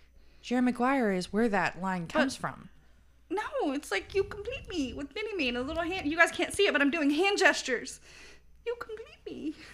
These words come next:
Speaker 1: When did they start making Austin Powers movies?
Speaker 2: Ninety-seven, I thought. We'll fact check that.
Speaker 1: I'm pretty sure Jerry Maguire is older than Austin Powers.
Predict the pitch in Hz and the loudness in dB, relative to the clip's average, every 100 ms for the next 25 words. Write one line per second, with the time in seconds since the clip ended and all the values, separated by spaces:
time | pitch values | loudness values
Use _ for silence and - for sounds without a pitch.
0 | - - - - 240 330 415 415 370 - | -20 -20 -20 -10 -2 2 2 2 0 4
1 | 262 175 185 180 180 156 - 160 147 139 | 6 6 2 0 2 0 -2 -2 0 0
2 | 156 147 143 165 202 - - - - 262 | -2 -4 -2 -4 -4 -10 -18 -20 -8 -2
3 | 277 330 330 - - 262 185 - 262 269 | -2 -2 -4 -6 -6 -6 -8 -10 -10 -10
4 | - - - - 370 381 226 - 233 - | -12 -18 -20 -2 0 4 2 2 -4 -4
5 | 233 233 - - - - - - - 233 | -6 -6 -8 -18 -20 -20 -12 -6 0 0
6 | - 339 359 - 277 208 196 185 170 165 | 2 2 4 2 0 2 2 2 -2 0
7 | 160 147 147 - 160 151 151 139 143 - | 4 4 2 0 -4 -2 -4 -4 -4 -6
8 | - - - - 170 - | -6 -4 -4 -6 -6 -8